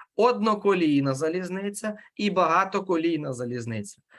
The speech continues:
Одна колія — це тако дві рельси і пішли шпали. Оце одна колія. Багатоколійна залізниця — це значить, що таких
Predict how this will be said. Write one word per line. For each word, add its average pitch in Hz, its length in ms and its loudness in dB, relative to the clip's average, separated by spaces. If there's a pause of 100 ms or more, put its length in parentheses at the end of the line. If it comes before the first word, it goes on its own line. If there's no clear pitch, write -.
(120)
Одна 190 420 2
колія — 170 440 4
це 208 140 -6
тако 180 280 -4
дві 160 260 -2
рельси 180 420 0
і 226 140 -6
пішли 185 320 -6
шпали. 143 500 0
Оце 196 260 -4
одна 175 280 -2
колія. 123 440 -2 (720)
Багатоколійна 233 1500 0
залізниця — 226 680 -6
це 185 180 -4
значить, 185 400 0
що 180 160 -2
таких 165 440 -2